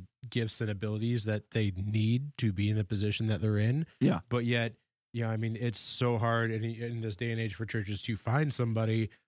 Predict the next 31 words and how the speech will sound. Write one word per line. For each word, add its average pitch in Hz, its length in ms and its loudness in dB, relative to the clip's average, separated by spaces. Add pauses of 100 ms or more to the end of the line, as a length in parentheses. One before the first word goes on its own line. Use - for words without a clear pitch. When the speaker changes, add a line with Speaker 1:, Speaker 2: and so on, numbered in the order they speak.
(120)
Speaker 1:
They'll 110 120 0
settle 120 300 2
for, 107 260 2
"All 127 140 4
right, 120 340 4
let's, 120 300 0
let's 113 120 0
just - 280 -6 (320)
throw 120 120 2
this 110 160 0
warm 113 220 0
body 113 300 2
in 110 80 0
here 113 340 2
and 107 320 0
hope 113 180 0
he 117 60 4
does 110 240 2
okay." 98 280 -2 (140)
Speaker 2:
Yeah. 127 280 4
Speaker 1:
You 110 120 0
know, 110 100 0
and, 117 180 2
and 127 240 2
I 123 40 4
think 120 200 2
that's, - 440 -2 (300)
we're, 120 180 -4
we're 127 160 0
seeing 127 280 0
that, 95 180 0